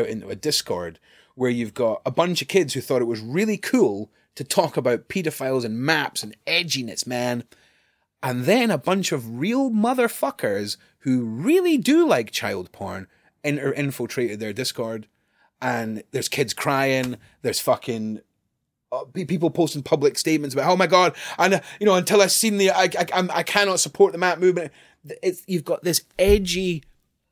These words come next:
way that kids are sucked in because they'll be sold on it as a way for them to feel accepted by their peers. Okay? Peers in this case being a bunch of rapists who rape kids. Just remember that. Um,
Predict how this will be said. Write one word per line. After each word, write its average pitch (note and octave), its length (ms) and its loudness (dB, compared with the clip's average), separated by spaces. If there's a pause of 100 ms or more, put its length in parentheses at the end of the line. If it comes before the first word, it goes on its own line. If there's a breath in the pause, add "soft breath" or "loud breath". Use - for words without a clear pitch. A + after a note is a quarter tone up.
(120)
way C#3+ 300 4
that A2+ 160 -2
kids A2+ 200 -2
are G2+ 100 -4
sucked - 440 -2
in A#2+ 200 -4
because G#2 260 -6
they'll G#2+ 100 -4
be G#2 160 -10
sold F#3 480 2
on B2 140 -2
it G#2+ 160 -8 (380 loud breath)
as B2 120 0
a A#2+ 80 0
way C3 280 0
for - 160 -4
them A#2+ 180 -4
to A2+ 80 -8
feel G#2+ 180 -8
accepted A#2+ 720 -2
by G#2 160 -2
their G2+ 140 -4
peers. - 560 -8 (440)
Okay? A#2+ 340 -6 (320)
Peers C3+ 260 2
in A#2 80 0
this A#2 160 0
case A2 220 0
being A2 280 -2
a G#2 60 -12
bunch G#2+ 240 -4
of G#2 80 -4
rapists - 640 -4
who A2+ 100 -6
rape G2+ 240 -6
kids. - 400 -10
Just - 200 -16
remember F#2+ 260 -12
that. - 100 -20 (460 soft breath)
Um, F#2+ 360 -8